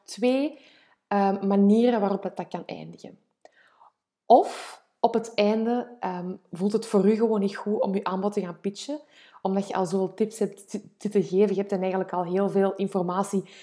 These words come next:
gegeven en het voelt voor u raar om nu over prijzen te gaan beginnen.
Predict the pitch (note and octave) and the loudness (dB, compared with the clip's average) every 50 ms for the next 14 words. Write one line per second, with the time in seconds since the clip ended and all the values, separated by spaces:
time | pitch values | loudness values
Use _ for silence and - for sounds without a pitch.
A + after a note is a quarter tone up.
0 | - - _ - - G3+ G#3 - G3+ A3 A#3+ - - G3 F#3+ - - - G3+ G3+ | -20 -20 _ -2 -2 0 2 4 4 4 4 2 0 -4 -4 -6 -6 -6 -6 -6
1 | G#3 - G#3 F#3+ F#3+ G3 F#3+ F3+ F3 E3+ E3+ F3+ G3+ B3 C4 - - - F#3+ F#3 | -4 -2 -2 0 2 2 2 0 -2 -4 -2 -2 -2 -2 -2 -4 -6 -8 -6 -4
2 | F#3 F#3+ G3 G3+ G3+ - G3 G3 F#3 G3 F#3+ - - - F#3+ F#3+ G#3+ A3+ A#3+ A#3 | -2 0 0 0 0 -2 -2 -4 -2 -4 -4 -6 -6 -6 -4 -2 -2 -2 -2 -4
3 | - B3 A#3 A#3+ B3 B3 C4 B3 C4+ C4+ D4+ F4+ | -6 -6 -6 -6 -8 -8 -8 -6 -6 -6 -8 -10